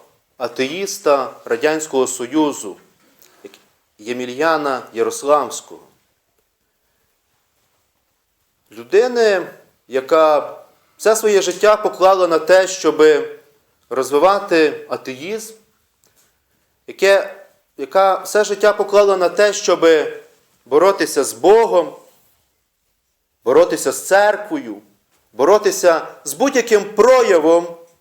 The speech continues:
релігійного життя.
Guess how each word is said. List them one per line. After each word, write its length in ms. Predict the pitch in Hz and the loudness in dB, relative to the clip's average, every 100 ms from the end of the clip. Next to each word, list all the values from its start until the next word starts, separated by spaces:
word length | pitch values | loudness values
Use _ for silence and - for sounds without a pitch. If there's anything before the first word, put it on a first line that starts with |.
| _ _ _ _ _ _ | _ _ _ _ _ _
релігійного 720 | - 131 156 160 233 214 156 151 | -6 -2 -2 -2 -6 -6 -2 -2
життя. 720 | 135 127 - 208 220 214 - | -2 -6 0 2 2 -2 -10